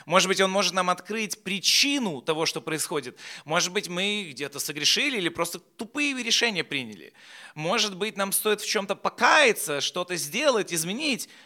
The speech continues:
Но это чья ответственность? Наш. Он нам покажет, он нам даст силы, он нас даже призывает сделать правильный шаг. Но шаг абсолютно наш. И Господь не будет за нас учить немецкий язык или математику,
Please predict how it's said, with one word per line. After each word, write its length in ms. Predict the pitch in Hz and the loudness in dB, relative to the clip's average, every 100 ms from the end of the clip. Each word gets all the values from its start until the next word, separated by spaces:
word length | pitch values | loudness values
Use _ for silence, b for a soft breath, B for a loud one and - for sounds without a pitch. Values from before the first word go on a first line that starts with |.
| B | B
Но 140 | 131 127 | -6 -2
это 220 | 127 160 | -2 0
чья 180 | 160 127 | -2 -2
ответственность? 520 | 107 98 - - - _ _ _ _ _ - | -4 -16 -16 -18 -20 _ _ _ _ _ 2
Наш. 280 | 165 147 - B B - | 2 4 -2 B B -2
Он 180 | 156 | 0
нам 140 | 202 247 | 2 4
покажет, 680 | 269 269 254 254 175 - - B B B | 4 8 8 10 6 -2 -16 B B B
он 200 | 175 202 | 4 4
нам 220 | 254 247 | 4 0
даст 380 | 233 208 - - | 0 2 2 0
силы, 520 | 240 262 220 139 127 B B - | 0 0 0 0 -4 B B -4
он 180 | 226 | -2
нас 140 | 240 208 | 0 -2
даже 260 | 226 196 | 0 -2
призывает 920 | 202 202 185 170 151 143 262 311 302 | -4 -4 -4 -2 -2 4 6 6 4
сделать 380 | 175 160 240 226 | -2 2 4 4
правильный 280 | 208 202 202 | 2 2 4
шаг. 260 | 196 135 - | 2 2 0
Но 140 | 127 | -4
шаг 400 | - - - - - | 0 2 2 0 -8
абсолютно 880 | 139 - - 139 127 147 185 151 | -8 -4 0 0 0 -4 -6 -10
наш. 440 | 147 151 143 123 - | -6 0 2 0 -2
И 80 | 127 | -4
Господь 480 | 131 - 175 170 | -2 -2 -4 -6
не 340 | 147 156 214 233 | -6 -2 2 2
будет 640 | 147 180 240 170 143 135 | 0 2 2 2 0 0
за 160 | 131 160 | 0 2
нас 400 | 165 131 - - b b | 2 0 -4 -10 b b
учить 280 | 139 175 147 | -4 -4 -2
немецкий 380 | 147 139 - | -4 -4 -4
язык 220 | 143 135 131 | -6 -4 -6
или 80 | |
математику, 760 | 127 127 156 208 208 - 202 | -6 -6 -2 -2 -2 -6 -8